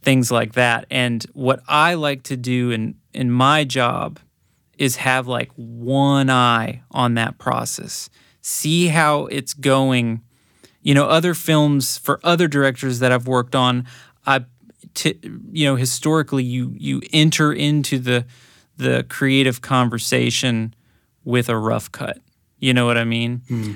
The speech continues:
Speaker 1: And, um, I do find that it is helpful to see how things evolve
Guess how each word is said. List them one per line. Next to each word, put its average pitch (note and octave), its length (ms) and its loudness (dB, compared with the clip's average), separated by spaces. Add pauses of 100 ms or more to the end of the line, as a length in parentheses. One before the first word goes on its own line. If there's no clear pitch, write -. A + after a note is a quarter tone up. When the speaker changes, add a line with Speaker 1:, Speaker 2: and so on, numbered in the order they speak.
(240)
Speaker 1:
And, B2+ 640 0
um, B2 420 0
I B2 160 0
do D#3 400 -2
find A#2 640 -2
that A#2+ 200 2
it A#2+ 140 -2
is C3 220 -2
helpful B2+ 560 -2
to A#2 640 -8 (500)
see C#3 400 -4
how B2 340 -2
things B2+ 540 -4
evolve B2+ 880 -2